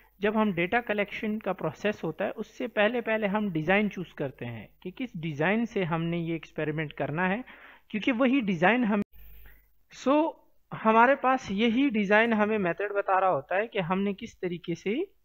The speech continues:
ये डेटा कलेक्ट करना होता है। दूसरा ये है to analyze data using proper procedure and technique, कि हम डेटा को एनालाइज करते हैं by using proper procedure and techniques, कि उसका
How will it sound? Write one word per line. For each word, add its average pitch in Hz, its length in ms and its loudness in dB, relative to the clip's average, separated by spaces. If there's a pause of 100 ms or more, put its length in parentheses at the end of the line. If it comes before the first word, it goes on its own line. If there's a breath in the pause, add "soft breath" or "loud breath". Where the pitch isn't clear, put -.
ये 185 460 -2
डेटा 165 240 -2
कलेक्ट 175 360 -6
करना 123 240 -6
होता 113 240 -14
है। - 60 -20 (100)
दूसरा 226 320 0
ये 214 220 0
है 175 480 -2 (400 soft breath)
to - 40 -6 (120)
analyze 220 400 4
data 208 360 2
using 196 380 -4 (160)
proper 180 240 2
procedure 185 540 -4
and 165 160 0
technique, 143 560 -4
कि 160 80 -6
हम 180 520 -2
डेटा 170 340 -2
को 190 320 -6
एनालाइज 151 420 -4
करते 170 360 -8
हैं 180 240 -2
by 165 500 -4
using 175 280 -6 (120)
proper 151 240 -4 (160)
procedure 143 600 -6
and 196 200 -2 (420)
techniques, 147 480 -4
कि 170 200 -6
उसका 175 640 0